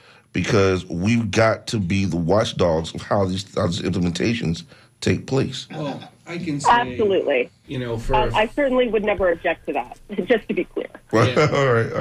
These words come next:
Speaker 1: right.
Speaker 2: And I would say in Florida, you know, Oh, in just dealing, I go to pretty much almost every county in the state.
Speaker 1: Mm-hmm.
Speaker 2: You know, depending on where you go is gonna definitely depend on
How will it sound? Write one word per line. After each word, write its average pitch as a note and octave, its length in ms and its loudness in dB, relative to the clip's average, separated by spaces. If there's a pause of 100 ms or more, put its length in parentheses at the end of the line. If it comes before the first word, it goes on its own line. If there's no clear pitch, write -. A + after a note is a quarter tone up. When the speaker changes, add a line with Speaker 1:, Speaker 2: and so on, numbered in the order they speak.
(100)
Speaker 1:
right. E3 80 -2
Speaker 2:
And E3+ 120 0
I F3 100 0
would F3 180 0
say C3+ 220 0
in A#2+ 140 -2
Florida, B2 480 0
you A2+ 200 0
know, A2 180 2
Oh, G#2 240 6
in G#2+ 200 4
just G#2 240 2
dealing, G#2+ 380 4
I G#2 140 4 (720)
go A2 200 6
to G2 320 4 (960)
pretty B2+ 280 4
much A2 240 4
almost G#2+ 380 4
every G#2 220 4
county G#2+ 420 4
in G2 120 4
the F#2+ 60 2
state. G2 600 2 (180)
Speaker 1:
Mm-hmm. F#2 420 -4
Speaker 2:
You G#2+ 60 6
know, G2 420 4 (220)
depending B2 420 4
on A2 140 6
where A2+ 140 6
you G#2+ 160 4
go F#2+ 580 2 (140)
is F#2+ 180 0
gonna G#2 240 4
definitely G2+ 440 2
depend G2 460 4
on F#2 480 4